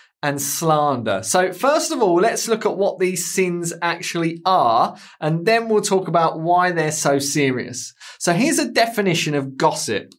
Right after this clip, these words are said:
Gossip is casual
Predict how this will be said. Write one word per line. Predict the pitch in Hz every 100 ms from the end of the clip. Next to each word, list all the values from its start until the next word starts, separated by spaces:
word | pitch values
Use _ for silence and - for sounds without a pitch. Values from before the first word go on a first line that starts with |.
| _ _ _ _ - - - 143
Gossip | - 330 302 - 120 117 120 _ _ _ _
is | 170 170 170
casual | - - 302 320 - 160 127 113 107 -